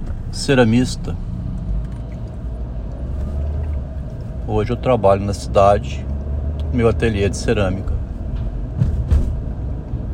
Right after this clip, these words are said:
Se alguém for consultar o que eu escrevi nos meus diários, vai ver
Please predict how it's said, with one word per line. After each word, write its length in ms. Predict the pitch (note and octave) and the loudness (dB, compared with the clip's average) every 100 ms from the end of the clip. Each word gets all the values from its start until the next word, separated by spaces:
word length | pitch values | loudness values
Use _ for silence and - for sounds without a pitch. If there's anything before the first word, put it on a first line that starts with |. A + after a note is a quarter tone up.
| - | -4
Se 140 | - B2 | 2 4
alguém 260 | A2 C3+ | 6 4
for 160 | D3 D3+ | 2 0
consultar 720 | - B2+ - A#2+ - G#2+ F2 - - - - - - - - - - | 2 2 0 -2 2 4 4 2 -2 -2 -4 -8 -6 -6 -6 -6 -4
o 80 | A#2+ | -2
que 140 | - | 0
eu 80 | A2 | 0
escrevi 640 | G#2+ - B2+ A#2 A#2+ B2+ - - - - - - - - - - - - - - - - | 0 0 0 2 2 2 0 -2 -2 0 0 0 -2 -4 -6 -6 -8 -6 -6 -6 -6 -4
nos 160 | - - | -2 0
meus 240 | F#2+ F#2+ | 0 0
diários, 760 | F#2 A2+ G2 G2+ G2 - - - - - - - - - - - - - | 2 6 8 6 2 -2 -2 -2 -2 -4 -4 -4 -4 -4 -4 -4 -4 4
vai 180 | C3+ A#2+ | 6 6
ver 400 | G2+ A2 C#3 | 4 2 2